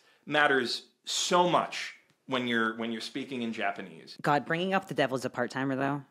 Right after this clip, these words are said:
Speaker 1: Yeah.
Speaker 2: You just,
Speaker 1: No.
Speaker 2: like, you just fucking, I'm sorry, you just reminded me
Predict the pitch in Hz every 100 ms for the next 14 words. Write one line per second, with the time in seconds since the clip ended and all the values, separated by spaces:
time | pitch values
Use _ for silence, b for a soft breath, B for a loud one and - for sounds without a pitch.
0 | _ 101 90 - 131 143 160 147 - 180
1 | 147 151 - - - - 170 160 143 131
2 | 151 143 139 107 123 147 - 139 147 160
3 | 196 185 185 139 135